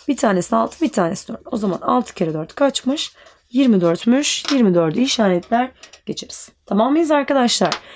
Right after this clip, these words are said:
Hepinize geçmiş olsun arkadaşlar. Beni dinlediğiniz için çok teşekkür ederim.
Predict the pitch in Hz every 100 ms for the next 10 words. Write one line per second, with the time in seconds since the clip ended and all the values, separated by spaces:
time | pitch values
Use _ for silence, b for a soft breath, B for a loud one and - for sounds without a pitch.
0 | B B 202 226 226 254 247 262 294 277
1 | 285 277 277 277 269 277 277 202 185 185
2 | 214 233 254 240 269 - - 277 277 233
3 | 226 214 190 196 226